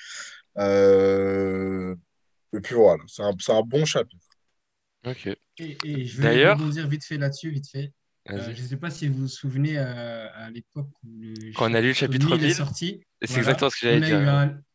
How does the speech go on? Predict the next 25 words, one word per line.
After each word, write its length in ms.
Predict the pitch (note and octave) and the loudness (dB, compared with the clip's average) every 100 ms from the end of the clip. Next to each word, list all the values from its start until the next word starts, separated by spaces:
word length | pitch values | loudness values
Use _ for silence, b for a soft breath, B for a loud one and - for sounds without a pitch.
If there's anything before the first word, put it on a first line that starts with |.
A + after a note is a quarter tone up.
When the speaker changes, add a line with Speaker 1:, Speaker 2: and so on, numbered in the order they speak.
| _ | _
Speaker 3:
voilà, 340 | D#3 D3 D3 C#3 | -4 -2 -2 -2
c'est 120 | D3+ | -6
ça. 200 | C#3+ C#3 | -8 -6
On 140 | C3+ D3+ | -2 -2
a 80 | |
eu 100 | E3+ | -2
un 120 | E3+ F#3 | -6 -10
long 360 | G#3 C4+ C4 A#3+ | -8 -8 -8 -8
débat 340 | A#3+ A3+ A#3+ | -8 -8 -6
où 100 | G#3+ | -4
on 180 | E3 C#3+ | 0 -2
criait 440 | C#3+ - A3+ A3+ | -4 -8 -8 -8
dans 180 | F3 D#3 | -6 -6
tous 140 | C#3+ | -8
les 120 | G3 F3+ | -10 -10
sens. 320 | - G#3+ - - | -12 -14 -6 0
Speaker 2:
Où 120 | C#3+ | 2
Speaker 3:
Je 40 | |
Speaker 2:
tu 140 | - - | 4 4
Speaker 3:
vous 60 | |
avais 20 | - | 6
Speaker 2:
criais. 280 | F3+ F3 | 6 8
Speaker 3:
dit, 60 | D#3 | 6
on 60 | C3+ | 4
disait, 600 | D#3 - - - - F3+ | 2 0 0 -2 -2 -6